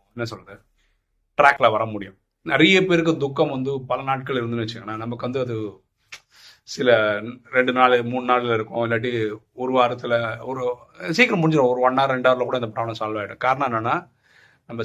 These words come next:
சேவையில கொஞ்சம் கான்சென்ட்ரேட் பண்ண ஆரம்பிக்கும் போது மனநிலை கொஞ்சம் பெட்டர் ஆயிடும். இப்ப வீடியோ போடுற இன்னைக்கு நான் ரெக்கார்ட் பண்ற வரைக்கும் எனக்கு அடுத்த சோர்ஸ் வரவே இல்ல.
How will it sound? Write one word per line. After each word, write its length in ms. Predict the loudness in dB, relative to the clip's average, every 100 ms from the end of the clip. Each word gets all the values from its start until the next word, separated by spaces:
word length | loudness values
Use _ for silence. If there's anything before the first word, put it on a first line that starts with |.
| 0
சேவையில 360 | 0 2 0
கொஞ்சம் 480 | -2 -4 -6 -10 -8 2
கான்சென்ட்ரேட் 420 | 2 2 -4 -4
பண்ண 180 | -4 -6
ஆரம்பிக்கும் 420 | -6 -8 -12 -10
போது 220 | -8 -6
மனநிலை 380 | -4 -2 -2 -6
கொஞ்சம் 600 | -8 -8 -6 -6 -10 _ -14
பெட்டர் 40 |
ஆயிடும். 400 | -12 -12 -14 _ _ _ _ _ _ -20 -14
இப்ப 160 | -6
வீடியோ 220 | 2 6 6
போடுற 320 | 8 6 6
இன்னைக்கு 460 | 0 2 0 0
நான் 120 | 2 2
ரெக்கார்ட் 300 | 4 4 4
பண்ற 320 | -2 0 0
வரைக்கும் 520 | 2 0 2 2 0 _ _ _ _ _ _
எனக்கு 240 | -4 0 4
அடுத்த 300 | 4 4 0
சோர்ஸ் 220 | 0 -2
வரவே 340 | 0 0 2
இல்ல. 160 | -2